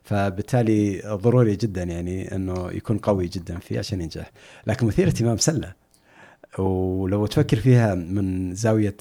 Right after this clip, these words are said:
إدارة منتج وبناء منتج، آه، منطقية جدًا. يعني، آه، أنا قاعد أتعامل مع عملاء، آه، لغتهم الأم اللغة العربية، آه، فبالتالي لما أنا آخذ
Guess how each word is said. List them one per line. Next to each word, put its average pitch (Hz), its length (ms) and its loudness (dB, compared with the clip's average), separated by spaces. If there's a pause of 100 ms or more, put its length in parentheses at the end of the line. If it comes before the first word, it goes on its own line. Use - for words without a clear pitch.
إدارة 98 460 -2
منتج 92 360 -2
وبناء 95 280 -2
منتج، 98 460 -4 (560)
آه، 95 380 0
منطقية 127 480 2
جدًا. 107 260 -6 (680)
يعني، 90 500 -2
آه، 85 920 -4
أنا 127 120 8
قاعد 117 180 0
أتعامل 107 440 -2
مع 95 180 -2
عملاء، 101 500 -4 (220)
آه، 90 320 -8
لغتهم 98 440 -6
الأم 90 380 -4
اللغة 92 200 -8
العربية، 90 680 -6 (560)
آه، 104 100 -4
فبالتالي 101 1080 0
لما 110 320 0
أنا 131 280 4
آخذ 127 200 -2